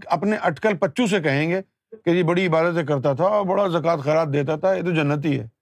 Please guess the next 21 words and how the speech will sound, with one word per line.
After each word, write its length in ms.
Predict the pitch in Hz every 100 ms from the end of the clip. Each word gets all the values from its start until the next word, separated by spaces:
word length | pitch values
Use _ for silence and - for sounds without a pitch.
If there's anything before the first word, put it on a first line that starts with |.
| _ _
یہ 260 | - 165 202
آپ 240 | 180 202 190
کا 60 | 226
ورڈکٹ 400 | 180 185 185 175
ہے، 60 |
اللہ 200 | 208 180
کا 120 | 190 180
نہیں 260 | 196 156
ہے۔ 140 | 117 - 147 160 135 160 151 147 _ 156 165 147 - _ _ _ _ -
This 180 | 123 160
is 100 | 151
your 120 | 196
assumption۔ 500 | 202 160 147 - 113 101 _ _ _ _ 151 _ _ _ _ _ _ _ _ _ _ _ _ _ _ _
اللہ 360 | 131 156 202 233
نے 200 | 233 240
فرما 360 | 214 196 202
دیا 340 | 214 233 247 214
ہے 180 | 156 117 _ _ _ _ _ _ _ _ _ _ _ -
مالک 520 | 135 214 233 233 196
یوم 380 | 233 220 233 226
الدین، 840 | 233 147 208 247 254 247 208 135